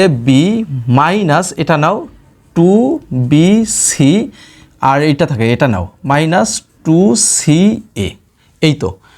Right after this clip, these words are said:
দেখো এখন এখান থেকে এই তিনটা পদ থেকে টু কমন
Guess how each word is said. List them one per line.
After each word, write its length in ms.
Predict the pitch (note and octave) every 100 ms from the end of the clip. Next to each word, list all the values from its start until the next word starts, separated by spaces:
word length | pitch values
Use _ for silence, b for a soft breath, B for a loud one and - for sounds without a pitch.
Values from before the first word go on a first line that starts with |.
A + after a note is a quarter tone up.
| b b b D#3
দেখো 200 | A#3+ A3+ G3+
এখন 220 | D3 E3+ - _ _ _
এখান 260 | D#3+ D#3 G#3+ A3
থেকে 140 | G#3 G#3
এই 40 | G3+ -
তিনটা 320 | F3 E3+ F#3 F#3
পদ 140 | D#3+ D3 -
থেকে 180 | E3+ F#3+ F#3+ -
টু 80 | F#3 F#3
কমন 240 | E3 D#3+